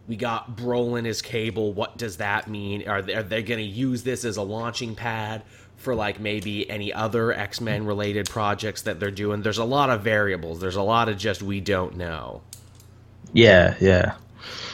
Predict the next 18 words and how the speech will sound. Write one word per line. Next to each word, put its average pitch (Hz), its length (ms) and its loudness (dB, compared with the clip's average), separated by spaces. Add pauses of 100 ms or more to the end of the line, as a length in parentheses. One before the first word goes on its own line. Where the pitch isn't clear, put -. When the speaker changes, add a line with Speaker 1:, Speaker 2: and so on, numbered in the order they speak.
(200)
Speaker 1:
Will 156 180 6
it 160 140 4
even 170 320 0
be 143 200 2
as 131 140 0
funny 123 460 0
as 92 120 -2
the 98 160 -2
other 92 180 2
one, 92 300 -2
or 107 160 -2
will 104 160 0
this 107 200 -2
just - 240 -4
take 107 200 -2
itself 90 400 -2
too 92 220 -6
seriously? 80 680 -4